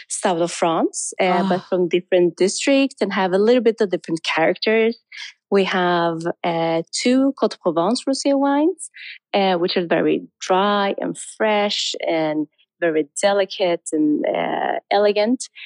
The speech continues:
Speaker 1: And number seven, uh, which is, uh, our, uh, actually first rosé wine. It's,
Speaker 2: Ooh.
Speaker 1: um, a very, f-, it's have a more of a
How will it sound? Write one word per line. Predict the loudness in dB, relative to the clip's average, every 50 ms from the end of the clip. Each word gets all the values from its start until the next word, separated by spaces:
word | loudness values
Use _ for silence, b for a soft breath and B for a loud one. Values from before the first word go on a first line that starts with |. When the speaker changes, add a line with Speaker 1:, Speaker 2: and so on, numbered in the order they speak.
| B B -2
Speaker 1:
And | 0 2 2 2 0 -2 -4 -10 -8 -4
number | -2 0 2 2 2 2
seven, | 0 -2 -8 -6 -2 0 0 2 4 4 4 4 4 4 4 4 2 2 2
uh, | 2 0
which | 2 2 0 -2 -2 -4 -6 -2
is, | -2 -2 -2 -2 -4 -8 -10 -10 -10 -6 -4 -4
uh, | -4 -2 -2 -2
our, | -2 0 2 2 2 0 -2 B B B B B B B B -6 -2 0
uh, | 0 2 0 0 0 -2 -2 -4 -4 -2 -2
actually | -2 -2 -2 -2 -4
first | -4 -4 -4 -2 0 0 0 0 0 0
rosé | 0 0 2 0 0 2
wine. | 2 0 2 2 2 2 0 _ 0
It's, | 0 0 0 0 -4 -14 -12 -10 -8 -6 -2 0
Speaker 2:
Ooh. | 2
Speaker 1:
um, | 2 2 2 0 0 0 0 0 0 -2 -2 -2 0 0 2 0 0 -2 -4
a | -4
very, | 0 2 2 4 4 4 2 2
f-, | 0 -4 -8 -16 -14 -14 -14 -8 -4 -2
it's | -2 -2 -2 -2
have | 0 0 2 2
a |
more | 2 2 4 4 4 4
of | 4 4
a | 4 2